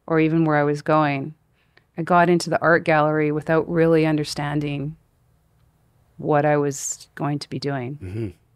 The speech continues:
Speaker 1: Like, it is, was a hundred percent sales, right?
Speaker 2: Mm-hmm.
Speaker 1: And for an introvert, that's tough sometimes, right?
Speaker 2: Mm-hmm.
Speaker 1: But, and I didn't know anything about art.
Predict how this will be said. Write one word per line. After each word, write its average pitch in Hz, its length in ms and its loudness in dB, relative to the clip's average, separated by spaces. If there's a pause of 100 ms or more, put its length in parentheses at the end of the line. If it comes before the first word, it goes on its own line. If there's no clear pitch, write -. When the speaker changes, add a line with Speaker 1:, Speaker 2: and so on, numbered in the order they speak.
Speaker 1:
Like, 175 160 2
it 196 120 4
is, 175 160 4
was 170 220 2
a 165 40 2
hundred 170 280 2
percent 156 400 -4
sales, 147 540 -2
right? - 240 -4 (120)
Speaker 2:
Mm-hmm. 98 320 -6 (500)
Speaker 1:
And 180 180 2
for 180 120 2
an 170 80 4
introvert, 170 640 2 (760)
that's - 480 -4
tough - 320 0
sometimes, 127 600 -6
right? 180 220 2
Speaker 2:
Mm-hmm. 185 40 -10
Speaker 1:
But, 196 220 4 (520)
and 185 120 2
I 190 40 6
didn't 190 160 8
know 196 100 6
anything 185 240 4
about 165 180 4
art. - 440 2